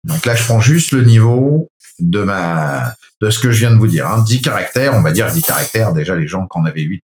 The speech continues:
euh, donc dix, on va se dire, waouh, je suis quand même super cool, là. Donc dix caractères.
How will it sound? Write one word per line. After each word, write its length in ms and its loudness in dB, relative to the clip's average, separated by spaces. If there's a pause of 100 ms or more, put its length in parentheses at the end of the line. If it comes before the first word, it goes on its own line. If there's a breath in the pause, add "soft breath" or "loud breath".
euh, 200 -10
donc 160 -14
dix, 260 -6
on 80 -10
va 100 -6
se 120 -12
dire, 180 -6
waouh, 200 -4 (420 loud breath)
je 80 -14
suis 120 -10
quand 140 -8
même 160 -4
super 340 -6
cool, 220 -2
là. 160 0 (380 loud breath)
Donc 160 2
dix 160 0
caractères. 840 0